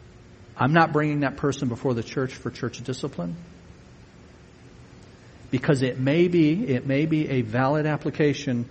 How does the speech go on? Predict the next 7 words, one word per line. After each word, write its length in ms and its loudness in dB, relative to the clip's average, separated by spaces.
of 180 -6
porneia. 600 -2
Except 520 0
it 120 -2
be 120 0
for 200 -4
porneia, 580 -2